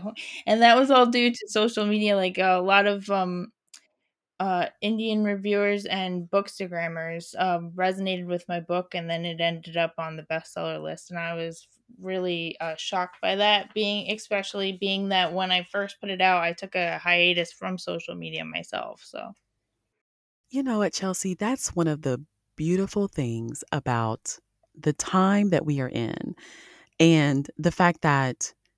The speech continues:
Speaker 2: you were able to publish a book here in America, and you were a little nervous, uh, and, uh, rightfully so, you know, and then you find out in a whole nother country,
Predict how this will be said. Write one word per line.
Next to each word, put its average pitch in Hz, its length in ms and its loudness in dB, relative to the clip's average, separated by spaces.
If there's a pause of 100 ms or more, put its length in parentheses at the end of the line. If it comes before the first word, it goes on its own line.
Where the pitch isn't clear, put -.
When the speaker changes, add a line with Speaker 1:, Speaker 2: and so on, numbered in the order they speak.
(240)
Speaker 2:
you 196 260 8
were 285 100 8
able 190 200 4
to 156 80 4
publish 156 340 2
a 165 60 2
book 131 240 2
here 156 160 -2
in 151 80 2
America, 120 580 -2 (580)
and 196 520 2 (360)
you 208 280 10
were 269 100 12
a 247 60 10
little 240 180 6
nervous, 196 460 8
uh, 202 160 8
and, 170 160 8
uh, - 160 6
rightfully 180 460 10
so, 170 440 8
you 220 160 2
know, 214 340 4
and 277 180 6
then 311 300 12 (460)
you 226 180 6
find 240 340 4
out 175 260 6
in 175 120 2
a 170 100 4
whole 240 400 6
nother 220 300 2
country, 180 640 -6